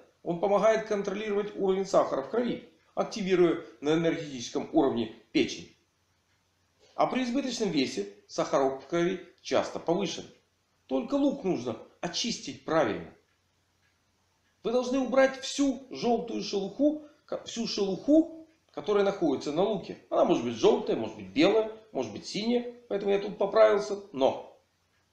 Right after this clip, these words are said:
она должна быть удалена вся. Вот эта мёртвая шелуха содержит очень много фенолов, которые сами по себе очень активно раздражают и печень, но она это потерпит, неприятность, неприятней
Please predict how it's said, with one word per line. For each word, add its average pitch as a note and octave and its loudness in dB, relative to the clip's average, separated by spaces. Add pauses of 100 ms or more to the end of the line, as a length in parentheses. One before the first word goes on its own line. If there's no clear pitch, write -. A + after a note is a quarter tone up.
она E3+ 2
должна F3+ 2
быть E3+ 0
удалена D3 0
вся. - -2 (920)
Вот F3 -10
эта C4+ -2
мёртвая F3 2
шелуха A3 2
содержит A#3+ -4
очень B3+ -8
много G#3 -2
фенолов, F#3 -2 (760)
которые A#3+ 0
сами G#3 4
по G#3 0
себе G#3 -2
очень F#3+ -4 (140)
активно F3+ 0
раздражают D#3+ 0
и C3+ -8
печень, C4+ -4 (340)
но A#3+ 0
она A#3 4
это A3+ 0
потерпит, A3+ -2 (760)
неприятность, D3+ 0 (140)
неприятней C#3+ -2